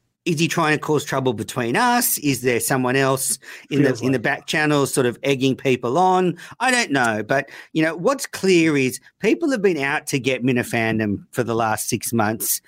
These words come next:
Speaker 1: um, and it hasn't worked. We're still going strong, better than ever.
Speaker 2: <sighs>
Speaker 1: The downloads are huge. Um, you know,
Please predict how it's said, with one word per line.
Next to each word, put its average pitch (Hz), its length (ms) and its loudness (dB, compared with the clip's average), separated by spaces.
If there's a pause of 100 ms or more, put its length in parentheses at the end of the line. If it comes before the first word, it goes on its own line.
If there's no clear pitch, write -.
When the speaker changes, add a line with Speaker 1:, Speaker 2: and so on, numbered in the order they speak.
(300)
Speaker 1:
um, 104 460 0
and 143 120 0
it 151 80 0
hasn't 127 300 0
worked. 98 280 0
We're 120 60 -6
still 170 220 0
going 139 280 0
strong, 127 400 0
better 147 240 0
than 113 160 -2
ever. 113 320 0 (200)
Speaker 2:
<sighs> - 180 -20
Speaker 1:
The 113 60 -20
downloads 143 580 0
are 117 60 2
huge. 127 800 0
Um, 98 480 -4 (280)
you 123 120 2
know, 98 300 0